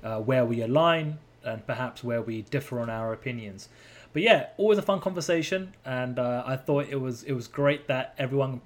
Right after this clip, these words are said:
you know, chirped up about it over the weekend, and it's a conversation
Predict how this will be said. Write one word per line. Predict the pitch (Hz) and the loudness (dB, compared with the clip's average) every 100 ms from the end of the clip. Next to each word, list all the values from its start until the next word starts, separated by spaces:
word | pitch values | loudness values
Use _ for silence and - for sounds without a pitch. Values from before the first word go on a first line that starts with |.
| - | -10
you | 127 | -8
know, | 117 | -6
chirped | - 143 143 | -2 -2 0
up | 139 | -4
about | 123 135 131 | -2 -2 0
it | 131 | 0
over | 123 | -2
the | 120 | -4
weekend, | 120 123 - 131 127 | -4 -4 -4 -4 -4
and | 120 117 | -4 -6
it's | 117 | -10
a | |
conversation | - 143 135 147 139 147 135 | -6 -4 -2 0 0 -2 -6